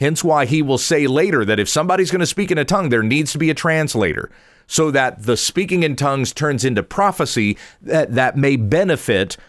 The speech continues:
the rest of the church, that everybody may be edified. If there is not a translator, sit down and shut up, because it is not beneficial to the church. One who speaks in a tongue edifies himself, but one who prophesies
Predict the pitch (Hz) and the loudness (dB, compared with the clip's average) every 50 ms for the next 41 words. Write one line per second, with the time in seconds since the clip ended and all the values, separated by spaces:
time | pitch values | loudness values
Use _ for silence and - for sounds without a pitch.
0 | _ _ - 113 127 123 113 117 117 - - 143 117 117 139 117 - 196 190 123 | _ _ -4 -2 0 2 2 2 0 0 0 -4 -2 -2 -2 0 2 2 2 0
1 | 85 - - - 120 107 104 - - 180 185 170 185 175 139 113 110 107 110 123 | 0 -4 -2 -2 0 -2 0 2 2 2 2 2 0 0 2 0 0 2 2 2
2 | 139 131 123 117 113 120 117 95 - - 139 - 147 160 160 139 - - 110 90 | 2 2 2 2 2 2 2 2 2 2 2 2 0 0 0 0 0 0 0 0
3 | 78 73 - 98 107 - 135 127 120 120 - 147 165 180 170 - 170 160 156 156 | 0 0 -2 -2 -2 0 0 0 0 0 0 2 2 2 0 0 0 0 0 -2
4 | 131 - - 151 151 151 147 - 147 151 165 170 190 196 - - 117 117 78 - | -4 -2 -2 0 0 0 -2 0 0 0 2 2 0 0 0 0 -2 -2 0 0
5 | 113 113 120 131 135 127 - - 147 143 143 165 196 170 - - - - - - | 0 0 0 0 0 -2 0 0 0 2 2 2 2 0 0 -4 -8 -20 -20 -20
6 | _ _ _ _ - 113 - 135 120 101 123 117 117 107 104 113 113 127 123 127 | _ _ _ _ -8 -4 -2 0 0 0 0 0 0 0 0 0 0 0 0 0
7 | 123 120 123 139 135 - 110 101 - 123 123 123 - 117 104 92 120 117 - 180 | 0 0 0 0 0 0 -2 0 0 -2 -2 0 0 -2 0 0 0 0 0 0
8 | 190 180 110 78 - - - - - _ _ _ _ _ _ _ _ _ 107 117 | 2 2 0 -2 -4 -8 -10 -10 -12 _ _ _ _ _ _ _ _ _ -2 0
9 | 120 113 104 - - - 143 170 196 - - 196 190 190 - 185 185 196 208 196 | 0 0 0 -2 -2 -2 -2 -2 0 0 0 0 0 0 2 2 2 2 2 2
10 | 151 113 107 104 - - 110 107 101 101 92 - - - - - 98 90 87 - | 2 2 2 0 0 0 0 2 2 0 0 -2 -6 -8 -8 -6 -4 -2 0 0
11 | - 190 185 131 95 92 - - - - - - _ _ _ _ - 110 110 120 | 2 2 2 2 2 0 -2 -6 -12 -18 -20 -20 _ _ _ _ -2 0 2 2
12 | 135 139 135 120 143 147 147 - - 202 214 240 226 - - - - 156 135 120 | 2 2 2 2 2 0 0 -2 0 2 2 2 2 2 0 0 2 0 2 2
13 | 123 123 123 - | 2 2 2 0